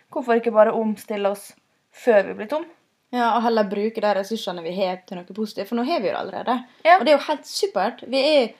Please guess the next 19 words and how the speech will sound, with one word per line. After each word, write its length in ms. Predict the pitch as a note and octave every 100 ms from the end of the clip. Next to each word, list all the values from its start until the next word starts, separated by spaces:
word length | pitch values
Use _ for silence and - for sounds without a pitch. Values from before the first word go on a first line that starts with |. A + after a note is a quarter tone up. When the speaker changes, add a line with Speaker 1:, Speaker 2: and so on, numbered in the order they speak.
| _ _ _ -
Speaker 2:
vi 340 | A#3+ D4 - -
er 240 | D#4 A3+
jo 120 | F3+ F#3+
et 260 | A#3 -
av 100 | F#3+
verdens 420 | G#3+ G3 F3 F3 F#3+
rikeste 460 | F#3 G3 G#3+ - F#3
land 240 | F#3 F3+ _ -
på 80 | A3+
grunn 180 | G3+ F3+
av 100 | F3+
olja. 340 | G3 G3+ D4+ - -
Speaker 1:
Ja. 200 | B3+ C#4
Speaker 2:
Kjempegreier, 640 | - C4 B3 C4 A#3+ A3+
Speaker 1:
Det 300 | D4 - D#4
er 120 | F4 A#3+
jo 60 |
det. 100 | G#3
Speaker 2:
supertakknemlig. 400 | G3+ G3+ G#3 D#4+